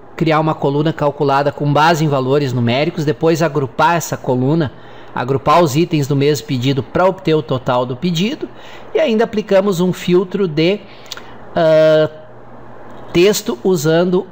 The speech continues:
uma faixa de, de, de valores pra primeira letra junto com o operador like. Então vamos salvar essa, essa planilha como arquivo, exemplo vinte e dois. Vamos lá,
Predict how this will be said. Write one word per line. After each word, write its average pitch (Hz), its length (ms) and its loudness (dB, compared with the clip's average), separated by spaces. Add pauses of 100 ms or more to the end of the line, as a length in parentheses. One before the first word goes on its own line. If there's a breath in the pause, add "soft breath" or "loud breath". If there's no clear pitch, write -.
uma 156 240 0
faixa 180 480 0
de, 135 260 0
de, 123 400 -2
de 123 140 0
valores 135 440 0
pra 135 140 -2
primeira 151 400 0
letra 175 400 0
junto 151 220 -2
com - 100 -2
o 160 60 0
operador 143 580 0 (260 loud breath)
like. 120 440 -2 (280 loud breath)
Então 285 160 -4
vamos 302 260 -2
salvar 208 600 2
essa, 165 420 -2
essa - 720 -2
planilha 170 460 0
como 196 300 0
arquivo, - 680 -4
exemplo 202 520 2
vinte 190 260 -2
e 202 40 -2
dois. 113 440 -4
Vamos 160 220 0
lá, 90 180 -4